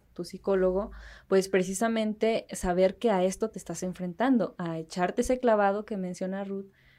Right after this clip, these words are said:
a entrar a ti mismo y que esa va a ser la, la forma en la que vamos a trabajar. Se, se, mm, conoce mucho por esta parte de la asociación libre y precisamente es eso, ¿no? Vamos a,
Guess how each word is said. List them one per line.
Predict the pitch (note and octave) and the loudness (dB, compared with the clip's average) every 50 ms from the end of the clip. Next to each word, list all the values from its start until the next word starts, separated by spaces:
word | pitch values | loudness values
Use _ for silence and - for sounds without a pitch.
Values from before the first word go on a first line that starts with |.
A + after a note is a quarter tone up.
| _ _ - | _ _ -8
a | F3+ E3+ | -6 -4
entrar | E3+ E3+ F3 F3+ F3+ F#3+ | -4 -2 0 2 2 2
a | G3 | 0
ti | G3 G3+ A3+ | 0 -2 -2
mismo | A3+ G#3+ G3+ G3 F#3 F#3+ F#3+ G3 G#3 - - | 0 0 0 0 -2 -2 -2 -4 -4 -6 -6
y | F3+ F#3+ F3 | -8 -8 -6
que | - - F#3 F3 F3 F3 F3 F3 - - - | -4 -2 0 0 2 2 0 0 -2 -4 -4
esa | - F#3 - G3+ G#3+ | -6 -6 -4 -2 -2
va | G3+ G#3 G3+ | -2 -2 -4
a | |
ser | G3 G#3 G#3 G3 | -4 -4 -4 -4
la, | G#3 G#3 G#3 G3+ F#3+ E3 | -2 -2 -2 -2 -2 -2
la | F3 F3 E3+ | -4 -4 -6
forma | - - F#3 F3 F#3 | -6 -6 -4 -4 -4
en | F#3+ G3 | -4 -4
la | G3 F#3+ | -6 -6
que | - F3+ F3 F3 | -8 -10 -10 -10
vamos | - E3+ F3 F3+ - | -10 -10 -10 -10 -12
a | F#3 | -12
trabajar. | - F#3 F3 F3 F3 A3 B3+ B3+ B3 - _ _ - | -10 -10 -10 -8 -4 -4 -4 -4 -4 -10 _ _ -14
Se, | - - F3+ F3 E3+ - - F#3+ | -8 -6 -4 -4 -4 -6 -6 -8
se, | - - - F3+ F3 E3+ E3+ E3+ E3+ | -14 -12 -10 -8 -6 -6 -4 -4 -4
mm, | E3 E3 E3 E3 E3+ E3 _ _ _ _ _ _ _ _ _ _ | -4 -4 -4 -6 -10 -12 _ _ _ _ _ _ _ _ _ _
conoce | - G3 G3 G3 G3 - A3+ | -4 0 0 0 0 0 0
mucho | A3 G#3+ G#3+ - A3 G#3+ | -2 -2 -2 -2 -4 0
por | G#3 G3 F#3+ | 0 0 0
esta | F#3 F#3+ G#3+ G#3 | 0 0 -2 -2
parte | - G#3 G3+ G3 - G#3 | 0 0 0 0 0 0
de | G#3 G3+ | 0 0
la | G3 F3+ | 0 0
asociación | F3 - F3+ - - E3+ - - F#3 F3+ F3+ | -2 -4 -10 -8 -8 -8 -4 -2 -2 0 2
libre | G#3 A#3+ A3 F#3+ - - _ _ _ _ _ _ _ _ _ _ - | 2 2 2 0 -2 -6 _ _ _ _ _ _ _ _ _ _ -8
y | - G3+ F#3 F3+ F3+ | -6 -2 -2 -2 -2
precisamente | F3 F3 F3 E3+ F3 - G3 F#3+ F#3+ F#3+ F#3 F#3+ F#3+ | -2 -4 -6 -6 -6 -6 -4 -4 -4 -4 -4 -4 -6
es | F#3 - | -4 -4
eso, | A3+ A#3+ - G3+ | -4 -4 -4 -6
¿no? | F#3 F3+ F3+ F3+ | -8 -6 -6 -6
Vamos | F#3+ G3+ A3+ B3+ B3 - B3 | -4 -4 -2 -2 -4 -2 -4
a, | G#3+ G3 - - | -4 -4 -4 -8